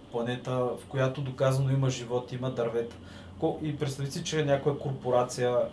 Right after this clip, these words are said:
е, има правата за тая планета. Според тебе колко ще плати някой човек в Ню Йорк да си вземе масичка с дърво, направено от, а, друга планета? Примерно. Или алтернатива на дърво.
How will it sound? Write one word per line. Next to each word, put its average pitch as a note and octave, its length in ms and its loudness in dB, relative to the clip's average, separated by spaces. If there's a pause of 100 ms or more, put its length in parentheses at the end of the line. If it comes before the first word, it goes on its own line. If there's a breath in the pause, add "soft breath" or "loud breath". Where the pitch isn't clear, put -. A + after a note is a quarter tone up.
е, C3+ 160 -4
има C3 240 -2
правата B2 340 2
за A#2 140 -6
тая A2+ 260 -2
планета. A2 360 -8 (420 loud breath)
Според C3+ 220 -2
тебе E3+ 200 4
колко D#3+ 240 0
ще - 200 -2
плати D#3 540 0 (140)
някой C#3 340 2
човек C3+ 300 -2
в B2+ 160 -4
Ню C3 80 0
Йорк C3 180 0
да B2+ 80 -4
си - 120 -6
вземе C3 320 2
масичка B2 440 0
с A2 40 -2
дърво, A#2 300 -4
направено A#2 440 0
от, A#2 220 -8
а, A#2 160 0 (420)
друга A#2 240 -2
планета? G2+ 380 -6 (800)
Примерно. A2+ 360 -2 (100)
Или B2+ 260 0 (680)
алтернатива B2+ 560 0
на A2 120 -6
дърво. G2+ 340 -10